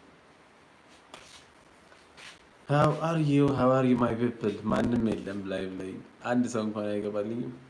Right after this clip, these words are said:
አንድ ሰው need one። አ፣ እንደ አዲስ፣ እ፣ ለመጀመር አስቤ ነው። እም፣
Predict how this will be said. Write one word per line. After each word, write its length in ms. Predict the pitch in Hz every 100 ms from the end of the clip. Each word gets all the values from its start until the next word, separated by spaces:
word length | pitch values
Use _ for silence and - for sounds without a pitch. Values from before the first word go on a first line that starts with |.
| - - -
አንድ 220 | 113 107
ሰው 200 | - 101 98 - -
need 220 | 110 104 101
one። 220 | 107 104 104 - - - - - - - - - - - - - - - - - - - -
አ፣ 140 | 107 107 104 - - - - - - - - - - - -
እንደ 160 | - 104
አዲስ፣ 340 | 101 101 101 -
እ፣ 120 | 92 87 85 85 - - - - - - - - - - - - -
ለመጀመር 480 | - 95 92 90 87
አስቤ 260 | 85 - 85 92
ነው። 120 | - - - - - - - -
እም፣ 540 | - 107 110 107 104